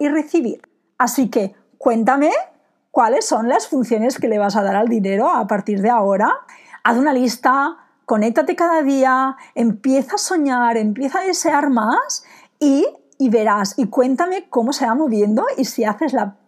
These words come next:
práctica del banco, me encantará que me cuentes cómo te has sentido, puede ser que se, que se despierten resistencias. A veces, por ejemplo, a mí me ha pasado que ha abierto una nueva cuenta para algo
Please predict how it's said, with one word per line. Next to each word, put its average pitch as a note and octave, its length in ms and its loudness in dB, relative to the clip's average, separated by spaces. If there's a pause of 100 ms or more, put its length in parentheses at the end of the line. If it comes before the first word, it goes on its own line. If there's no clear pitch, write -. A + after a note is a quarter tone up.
práctica C4+ 520 0
del C4 180 0
banco, A3 380 0 (120)
me B3+ 80 -2
encantará G#3+ 580 -2
que C#4 100 -2
me B3 140 -2
cuentes G#3+ 460 -4
cómo G3 240 -6
te G#3 80 -8
has G3 100 -6
sentido, D4 760 0 (360)
puede B3+ 200 2
ser A3+ 220 -4
que F#3+ 80 -4
se, - 260 -6 (180)
que G#3+ 60 -4
se G3 180 -6
despierten G3+ 480 -6
resistencias. B3+ 1000 -2 (480)
A - 100 2
veces, B3 280 -2
por C#4 140 0
ejemplo, C#4 300 0
a C#4+ 40 0
mí C4 100 -2
me B3+ 80 -2
ha B3+ 60 -4
pasado B3+ 520 -2
que A3+ 200 -2
ha G#3+ 240 0
abierto A#3 340 -2
una B3 100 0
nueva A#3+ 280 0
cuenta A#3 300 -2
para G3+ 280 0
algo A#3 240 0